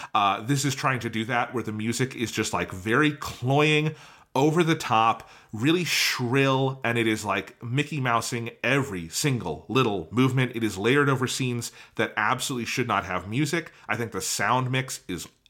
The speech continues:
awful and, like, very hard to distinguish different sounds in the movie. And it feels like there was an attempt in the edit to kind of make the movie loud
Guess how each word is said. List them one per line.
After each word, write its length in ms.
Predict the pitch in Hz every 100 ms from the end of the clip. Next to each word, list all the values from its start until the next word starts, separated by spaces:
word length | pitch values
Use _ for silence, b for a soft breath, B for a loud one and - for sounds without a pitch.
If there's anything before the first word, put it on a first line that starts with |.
| _
awful 480 | 95 123 - 180 180
and, 180 | 101 95
like, 160 | 92
very 280 | 92 113 123
hard 300 | 120 113 110
to 60 | 107
distinguish 580 | 92 - 117 117 110
different 300 | - 110 101
sounds 360 | - 113 107 107
in 120 | 98
the 60 | 92
movie. 440 | 95 120 156 180 B B B -
And 140 | 147
it 80 | -
feels 340 | - 208 220
like 140 | 165 131
there 100 | 143
was 200 | 123 123
an 80 |
attempt 440 | 113 - 139 139 131
in 200 | - 117
the 160 | 113
edit 400 | 117 120 104 95 - B B
to 80 | -
kind 240 | 131 147
of 140 | 135 120
make 340 | 120 175 -
the 80 | 208
movie 540 | 160 135 135 123 120 b b _
loud 680 | 101 98 110 165 214 220